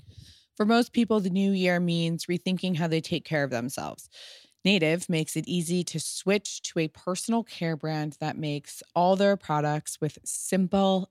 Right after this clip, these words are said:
ingredients. Native cares about the products you put on your body. They're all about stopping the stink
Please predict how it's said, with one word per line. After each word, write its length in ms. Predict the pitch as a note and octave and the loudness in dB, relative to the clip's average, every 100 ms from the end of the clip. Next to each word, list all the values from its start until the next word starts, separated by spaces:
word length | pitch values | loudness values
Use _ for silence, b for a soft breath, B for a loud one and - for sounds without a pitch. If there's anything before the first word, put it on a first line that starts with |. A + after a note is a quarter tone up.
| - | -6
ingredients. 960 | E3+ D#3+ D#3 F3+ D3+ C3+ - - - B B B B B B | -6 -6 0 0 2 -2 -6 -14 -18 B B B B B B
Native 260 | G3 A#3+ C4+ | 2 4 2
cares 300 | - F3+ F3+ | 2 2 2
about 200 | E3+ E3+ | 0 -2
the 60 | |
products 480 | E3+ D#3 D3+ D3+ - | -2 0 2 0 -4
you 80 | D#3 | -10
put 300 | - E3+ D#3+ - | -8 -4 -4 -2
on 160 | D3+ | -2
your 100 | D3 | -4
body. 480 | C#3 G#2 - G#2 C3+ - _ | -2 -4 -4 -8 -12 -18 _
They're 200 | D#3 - | -4 0
all 220 | D#3 D#3 | 2 2
about 320 | - E3 D#3 - | 0 0 0 -2
stopping 380 | - D3 F3+ | -4 -2 0
the 80 | G3+ | -2
stink 480 | G#3 - F3+ F3 - | -2 -4 -2 -4 -6